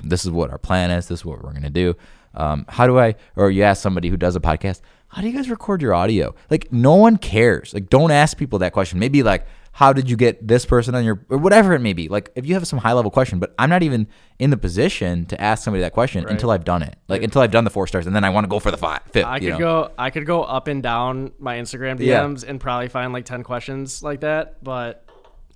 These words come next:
Speaker 2: I
Speaker 1: "What do
Speaker 2: mean,
Speaker 1: you shoot with, man?"
Speaker 2: Yeah,
Speaker 1: Like, uh, you
Speaker 2: stuff
Speaker 1: know?
Speaker 2: like that.
Speaker 1: <laughs> Yeah.
Speaker 2: It's like, yeah, I mean, I understand where you're coming from, but
Speaker 1: Yeah.
Speaker 2: some people just don't know.
Speaker 1: I get it. It, it's
Speaker 2: But
Speaker 1: not, it's, it's to know, like,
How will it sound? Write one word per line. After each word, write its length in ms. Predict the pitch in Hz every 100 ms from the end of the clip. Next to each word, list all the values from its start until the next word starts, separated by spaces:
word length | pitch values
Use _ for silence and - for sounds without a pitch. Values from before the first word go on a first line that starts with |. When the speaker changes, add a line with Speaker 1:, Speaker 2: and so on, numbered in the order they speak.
| _ _
Speaker 2:
I 40 | -
Speaker 1:
"What 40 |
do 60 | 135
Speaker 2:
mean, 80 | 151
Speaker 1:
you 40 |
shoot 300 | - 170 156
with, 240 | 135 110
man?" 360 | 107 95 104 113
Speaker 2:
Yeah, 40 | 117 127
Speaker 1:
Like, 140 | 127
uh, 20 | 151
you 80 |
Speaker 2:
stuff 120 | 160 -
Speaker 1:
know? 40 |
Speaker 2:
like 80 | -
that. 280 | 185 170 175
Speaker 1:
<laughs> 0 |
Yeah. 120 | 139 160
Speaker 2:
It's 80 | 202
like, 200 | 185 165 - - - -
yeah, 280 | - 139 117
I 80 | 117
mean, 200 | 170 165
I 120 | - 156
understand 300 | 156 - 131
where 80 | 117
you're 80 | 110
coming 180 | 113 107
from, 220 | 113 110
but 160 | 117
Speaker 1:
Yeah. 220 | 113 82 - _ _ _
Speaker 2:
some 260 | - - 139
people 220 | 160 170
just 160 | 147
don't 160 | 131 131
know. 240 | 131 101 - _ -
Speaker 1:
I 60 |
get 180 | 180 233
it. 180 | 240 -
It, 160 | 143 156
it's 220 | 175 180
Speaker 2:
But 60 | 220
Speaker 1:
not, 80 | 175
it's, 160 | - 156 -
it's 180 | 143 - -
to 60 | 135
know, 300 | 127 131 151
like, 560 | 160 147 117 101 85